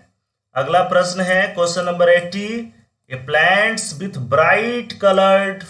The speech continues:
flowers, ऐसा पौधा जिसमें चमकीले कलर का जो फूल है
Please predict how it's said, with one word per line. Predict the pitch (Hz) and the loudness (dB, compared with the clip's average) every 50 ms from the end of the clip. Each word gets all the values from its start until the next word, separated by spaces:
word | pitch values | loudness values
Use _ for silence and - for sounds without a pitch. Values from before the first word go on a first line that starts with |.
| - | -20
flowers, | - - 156 156 160 160 160 160 165 165 160 160 156 151 143 135 127 120 - - - - - - _ - 117 | -10 -2 2 4 4 4 4 4 4 4 6 6 6 6 4 4 4 2 0 -6 -10 -12 -18 -20 _ -2 0
ऐसा | 123 131 139 139 135 - - 208 226 | 2 2 2 0 0 0 0 0 0
पौधा | 233 - - 165 156 151 151 - 143 143 143 - 170 190 208 - - | 0 0 2 2 2 2 2 0 0 2 4 4 6 4 4 2 0
जिसमें | 127 147 135 - - 147 160 175 190 208 233 233 233 - - _ _ _ | -4 -8 -12 -12 -12 -10 -8 -6 -6 -4 -6 -6 -8 -12 -20 _ _ _
चमकीले | - 160 160 165 165 165 165 180 185 190 196 202 214 214 226 240 240 233 233 - _ _ _ _ _ _ _ _ _ _ _ _ _ _ _ _ _ _ _ _ | -4 -4 -4 -4 -6 -10 -10 -8 -6 -6 -4 0 2 4 4 4 2 2 -4 -16 _ _ _ _ _ _ _ _ _ _ _ _ _ _ _ _ _ _ _ _
कलर | 147 151 160 165 165 165 | -4 -2 -2 -2 -2 -2
का | 175 170 | -2 -2
जो | 160 165 160 | -2 -2 -4
फूल | - - 151 151 165 175 170 | -6 -8 -10 -10 -8 -6 -6
है | 160 160 170 180 190 | -4 -2 0 0 0